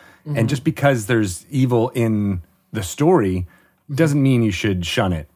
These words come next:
Speaker 2: Uh, you know, even the, the lo-, that logic doesn't even, like, follow through. It's more like you are, uh, trying to be the good in this world, just like you are in the, in, you know, in the, in the Christian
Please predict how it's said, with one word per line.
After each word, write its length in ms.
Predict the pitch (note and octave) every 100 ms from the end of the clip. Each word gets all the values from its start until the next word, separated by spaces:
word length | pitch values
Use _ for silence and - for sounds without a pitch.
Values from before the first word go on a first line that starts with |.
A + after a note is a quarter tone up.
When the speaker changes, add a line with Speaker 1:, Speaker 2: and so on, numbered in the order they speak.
| _
Speaker 2:
Uh, 320 | G2+ F#2 F2+ F#2
you 80 |
know, 100 | G#2+
even 220 | F#2+ B2 B2+
the, 100 | G#2+
the 200 | G2 A2
lo-, 240 | A2 B2+
that 300 | G2+ A#2 B2
logic 440 | A2 G#2+ F#2 F#2+
doesn't 260 | F#2 F2+ G#2+
even, 220 | F#2+ F#2
like, 180 | F2 E2
follow 300 | G#2 F2 E2+
through. 320 | E2 G2 E2+
It's 160 | E2+ E2
more 400 | G2 G2 F#2+ F2+ E2+ -
like 420 | G#2+ F#2 E2 -
you 220 | F#2+ F#2
are, 440 | F2 F2 E2+ E2 E2
uh, 380 | G#2 F2 E2+ D#2+
trying 280 | D2+ A#2+ G#2+
to 60 |
be 120 | F2+ A2
the 120 | F#2
good 340 | F2+ A#2+ A#2+
in 220 | G#2+ G2
this 200 | F#2+ E2+
world, 380 | G2 F#2 F2 F2 F2 _
just 180 | A2 G2
like 140 | G2
you 160 | G#2 F#2+
are 140 | F#2+
in 80 | F#2
the, 200 | F#2 F#2+
in, 300 | G2 F2+ F2+ F2
you 80 |
know, 220 | F2 E2 D#2+ -
in 120 | F#2
the, 120 | F2
in 60 | F#2+
the 80 |
Christian 520 | F2+ - - G2 F#2